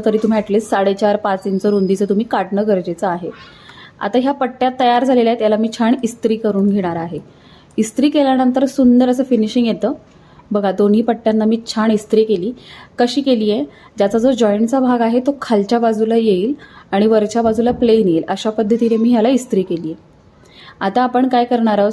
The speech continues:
दोन किंवा सव्वा दोन इंचाचे आपल्याला इथे ह्या पट्ट्या कट करून घ्यायच्या आहेत.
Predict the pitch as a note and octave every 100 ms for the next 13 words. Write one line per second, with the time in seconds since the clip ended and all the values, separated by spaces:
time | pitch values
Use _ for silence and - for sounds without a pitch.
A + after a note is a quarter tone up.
0 | G#3 F#3+ A3 C#4 D4+ C4+ B3 C4 A3+ G3
1 | G#3+ A3+ C4 C4 A3 G3+ G3+ G3+ G#3 F#3
2 | F#3 F#3+ F#3 A#3+ E4 - - - - -
3 | A#3+ A#3+ G#3+ - C4+ - B3 A3 - G3
4 | F#3+ F#3+ F3+ F3 F#3+ F3